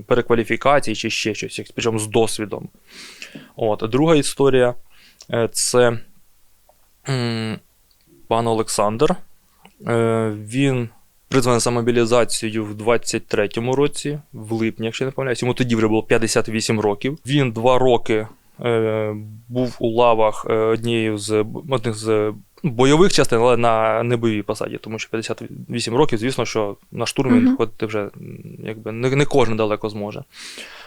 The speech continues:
Speaker 1: От, він два роки виконував, е, обов'язки на цій посаді.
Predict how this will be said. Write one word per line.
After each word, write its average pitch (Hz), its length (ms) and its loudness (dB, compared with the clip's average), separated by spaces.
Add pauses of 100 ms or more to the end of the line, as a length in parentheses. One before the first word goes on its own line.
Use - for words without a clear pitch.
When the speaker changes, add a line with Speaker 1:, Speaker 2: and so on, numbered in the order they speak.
(160)
Speaker 1:
От, 123 240 2
він 139 200 6
два 131 220 4
роки 120 240 4
виконував, 110 720 0
е, - 20 2
обов'язки 113 640 0
на 107 800 -2
цій 117 140 -4
посаді. 180 460 2